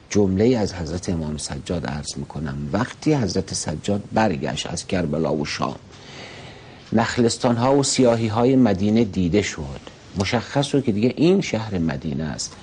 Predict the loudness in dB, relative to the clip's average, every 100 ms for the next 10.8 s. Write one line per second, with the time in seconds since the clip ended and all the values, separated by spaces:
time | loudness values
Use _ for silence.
0 | -12 -2 4 4 4 4 4 4 2 -2
1 | -4 -4 -4 -6 -10 -10 -10 -12 -16 -20
2 | -20 -20 -18 -6 -2 0 0 0 -2 -2
3 | -2 0 0 -2 -2 0 0 0 -2 -2
4 | 0 0 0 2 4 2 0 -8 -8 -10
5 | -10 -10 -8 -8 -10 -14 -20 -20 -6 2
6 | 4 4 4 4 2 -4 -8 -4 -4 -4
7 | -12 -20 -20 -20 -20 -20 -20 -20 -20 -20
8 | -20 -20 -20 -20 -20 -20 -20 -20 -6 -2
9 | 4 4 4 2 4 4 6 4 4 4
10 | 2 0 2 4 4 2 -2